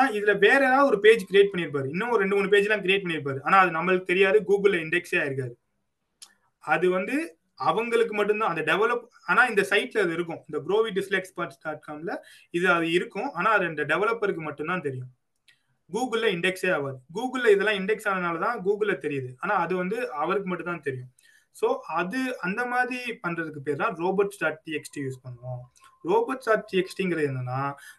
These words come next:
Google-ல நம்மளோட சைட்ல எது எதெல்லாம் இண்டெக்ஸ் பண்ண தேவையில்ல, வர தேவையில்ல, எனக்கு இந்த புக்கை, பிளாகுங்கிறது வர தேவையில்லைன்னா, இது எனக்கு நான் வர தேவையில்லாம பண்ணிக்கலாம். அதுக்கு நான் ரோபோட்ஸ் டாட் டி எக்ஸ் டி யூஸ் பண்ணிக்கலாம். அதுக்கு என்ன நம்ம சிம்பிளி பண்ணுவோம்னா, சிம்பிள் கோடு மட்டும் தான் யூஸ் பண்ணுவோம்.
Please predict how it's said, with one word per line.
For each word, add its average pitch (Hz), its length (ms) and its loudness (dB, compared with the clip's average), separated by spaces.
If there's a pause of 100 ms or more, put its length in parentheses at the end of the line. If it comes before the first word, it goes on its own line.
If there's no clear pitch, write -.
(120)
Google-ல 240 520 2 (300)
நம்மளோட 156 360 -2 (100)
சைட்ல 220 420 0
எது 165 180 4
எதெல்லாம் 202 340 4
இண்டெக்ஸ் 208 340 0
பண்ண 185 220 2
தேவையில்ல, 160 460 0
வர 147 160 4 (100)
தேவையில்ல, 156 420 -2 (360)
எனக்கு 147 220 -2
இந்த 143 100 -4
புக்கை, 165 300 4
பிளாகுங்கிறது 185 640 2
வர 160 240 2
தேவையில்லைன்னா, 170 520 -2 (340)
இது 180 140 2
எனக்கு 170 220 2
நான் 160 120 2
வர 180 100 2
தேவையில்லாம 175 500 0
பண்ணிக்கலாம். 139 420 -8
அதுக்கு 196 260 -4
நான் 170 140 -2
ரோபோட்ஸ் 180 340 -4
டாட் 147 180 -4
டி 151 120 -6
எக்ஸ் 143 180 -10
டி 147 60 -8
யூஸ் 139 180 -8
பண்ணிக்கலாம். - 360 -16 (380)
அதுக்கு 196 260 0
என்ன 247 260 0
நம்ம 214 260 -2
சிம்பிளி 196 320 -4 (200)
பண்ணுவோம்னா, 165 480 -6
சிம்பிள் 240 460 -10
கோடு 214 280 8
மட்டும் 170 240 -4
தான் 170 120 -4
யூஸ் 135 160 -6
பண்ணுவோம். 123 300 -12